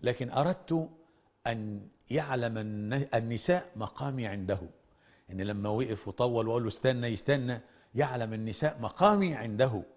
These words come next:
وحبه ليا. هي ده يعني مقصدها، ناس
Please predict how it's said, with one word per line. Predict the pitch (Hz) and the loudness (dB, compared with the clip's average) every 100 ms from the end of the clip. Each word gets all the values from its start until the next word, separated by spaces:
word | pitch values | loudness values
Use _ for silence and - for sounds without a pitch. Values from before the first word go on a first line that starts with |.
| _ _ _ _ _ - | _ _ _ _ _ -10
وحبه | 101 190 208 156 190 - - | 2 2 4 2 2 2 -6
ليا. | 117 202 190 120 80 - _ _ _ _ | 2 4 4 0 -4 -10 _ _ _ _
هي | 107 107 101 - - - | -2 0 0 -4 -12 -2
ده | 113 117 | 2 2
يعني | 117 113 101 104 | 2 -2 0 -2
مقصدها، | 107 - 151 120 131 - _ _ _ _ _ | -4 -2 -2 -2 -6 -8 _ _ _ _ _
ناس | 127 151 | -2 -2